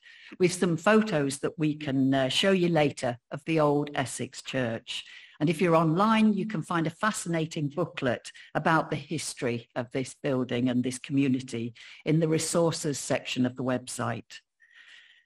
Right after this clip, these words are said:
And those architectural changes, they mirror the huge changes that have occurred in society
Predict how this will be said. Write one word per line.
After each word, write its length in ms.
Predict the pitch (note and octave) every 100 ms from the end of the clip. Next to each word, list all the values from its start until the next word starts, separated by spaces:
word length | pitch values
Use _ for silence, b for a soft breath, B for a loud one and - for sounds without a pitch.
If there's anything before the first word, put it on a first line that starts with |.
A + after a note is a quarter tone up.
| -
And 80 | F#3+
those 220 | B3 G#3
architectural 1000 | G3+ - E3 - - D4+ - - E3+ B2
changes, 640 | - C3 A#2+ A#2+ D#3+ D#3+
they 200 | - B3
mirror 500 | G#3+ F#3 G#3 G3 D#3 D3+
the 120 | D#3
huge 720 | - - C#4 B3+ A3+ - -
changes 500 | F#3+ E3+ D#3+ C#3+ -
that 220 | D#3 -
have 120 | C3
occurred 680 | D3 - G3+ F#3+ F#3 F#3+ F#3+ b b b
in 460 | D#3+ C3+ C3+ C3+ -
society 1040 | - D3+ - D3 D#3 G3 - A3 A3+ A3